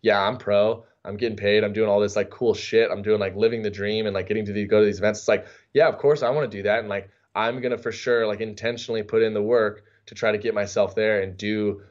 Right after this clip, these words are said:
those sort of activities and be, like, on that level." So, like, yeah, a hundred percent. Like, I was definitely, like, aiming towards doing that, and, um, just very grateful that it actually happened. It's pretty crazy, like, 'cause I know there's a lot of guys out there that, like, you know,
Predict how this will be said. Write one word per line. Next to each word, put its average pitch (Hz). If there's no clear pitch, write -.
those 101
sort 110
of 104
activities 101
and 92
be, 98
like, 92
on 98
that 90
level." 92
So, -
like, 113
yeah, 120
a -
hundred 123
percent. 127
Like, 92
I 95
was 101
definitely, 98
like, 90
aiming 107
towards 101
doing 101
that, 95
and, 90
um, 90
just 98
very 107
grateful 113
that 113
it 113
actually 110
happened. 98
It's -
pretty -
crazy, 104
like, 87
'cause 143
I 156
know 170
there's 185
a 190
lot 185
of 185
guys 175
out 165
there 147
that, 127
like, 120
you 127
know, 123